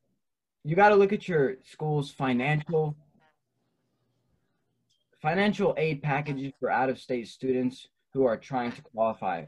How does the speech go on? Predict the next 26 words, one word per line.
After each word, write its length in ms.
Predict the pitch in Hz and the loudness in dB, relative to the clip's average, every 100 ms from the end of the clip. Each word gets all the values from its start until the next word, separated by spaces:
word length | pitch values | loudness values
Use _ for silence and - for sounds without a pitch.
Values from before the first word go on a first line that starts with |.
| - | -12
for 120 | 104 | -10
in-state 400 | 110 101 107 95 | -8 -8 -4 -4
eventually. 520 | 92 90 95 - 82 - _ _ _ _ - | -4 -8 -10 -14 -14 -18 _ _ _ _ -2
Most 280 | 160 233 220 | 0 0 0
of 60 | |
them 120 | 220 | 0
have 240 | 175 165 151 | 2 2 4
a 80 | 123 | 2
one-year 480 | 123 147 156 147 | 2 2 2 2
requirement 640 | 135 131 123 113 110 98 - - | 2 0 -2 -2 -4 -8 -12 -14
of 80 | 104 | -6
you 220 | 127 127 | -2 -2
being 300 | 120 120 117 - | -2 -4 -6 -8
financially 680 | 107 113 131 143 135 123 117 | -8 -8 -12 -12 -4 -4 -4
independent. 640 | 127 131 - 110 127 160 - _ - 127 _ _ _ _ _ _ _ _ _ _ _ | -4 -4 -6 -6 -6 -6 -12 _ -20 -20 _ _ _ _ _ _ _ _ _ _ _
So 120 | 131 | -2
basically, 460 | 147 170 - 156 | 0 -2 -4 -4
you 140 | 143 139 | -4 -2
cannot 320 | 160 160 127 | -2 -2 -2
receive 500 | 117 - - 139 113 | -6 -10 -8 -6 -6
aid 420 | 117 123 143 165 - _ _ _ | -6 -4 -4 -8 -14 _ _ _
from 160 | 120 113 | -10 -8
anyone 560 | 139 165 160 143 135 131 | -4 -2 0 0 0 -2
outside 460 | 110 135 - 120 127 | -4 -6 -6 -6 -4
of 160 | 120 | -4
an, 220 | 110 101 | -4 -8